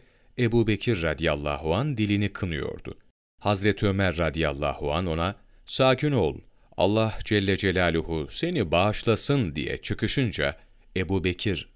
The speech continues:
radıyallahu anh, "Beni istemediğim birçok olayla karşı karşıya bırakan budur, dilimdir." karşılığını verdi. Hazreti Ebubekir radıyallahu anh bir hutbesinde şöyle demiştir:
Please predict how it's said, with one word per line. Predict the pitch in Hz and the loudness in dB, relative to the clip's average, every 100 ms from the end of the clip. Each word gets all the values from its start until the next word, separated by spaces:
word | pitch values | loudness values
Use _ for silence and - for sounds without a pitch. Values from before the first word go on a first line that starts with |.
| 76 | -8
radıyallahu | 64 69 62 62 58 78 | -6 -6 -6 -8 -6 -2
anh, | 82 120 120 - _ _ _ - | 0 -2 -4 -18 _ _ _ -4
"Beni | 180 196 | 0 0
istemediğim | - 110 - - 156 151 98 101 92 78 | 0 -2 0 0 2 2 2 2 2 0
birçok | 101 143 - 135 127 | 0 0 0 0 0
olayla | 110 104 104 101 98 | 2 2 2 2 0
karşı | - 87 82 - | 0 0 0 -4
karşıya | - 123 110 - 110 101 | -2 0 0 0 0 2
bırakan | 104 101 - 104 82 80 | 2 0 0 -2 0 0
budur, | 117 90 - - _ - 104 98 | 2 0 -4 -12 _ -18 -6 0
dilimdir." | 113 135 160 156 113 80 65 - - | 4 4 4 4 4 2 -2 -14 -6
karşılığını | 123 117 - 107 85 71 69 | 0 2 2 0 0 -2 -4
verdi. | 65 - - - _ _ _ _ _ _ | -8 -8 -12 -16 _ _ _ _ _ _
Hazreti | 127 131 185 202 117 | 0 2 2 2 2
Ebubekir | 98 92 82 82 110 98 | 2 2 2 0 2 2
radıyallahu | 90 76 76 71 - 67 71 82 | 2 0 -2 -4 -6 -6 -2 0
anh | 113 123 - - | -2 -4 -12 -2
bir | 180 | 0
hutbesinde | 143 120 - 110 - 107 98 98 | 0 -2 0 0 0 0 2 0
şöyle | - 127 107 73 | 0 2 2 -2
demiştir: | 78 67 - 60 58 | -4 -6 -8 -10 -12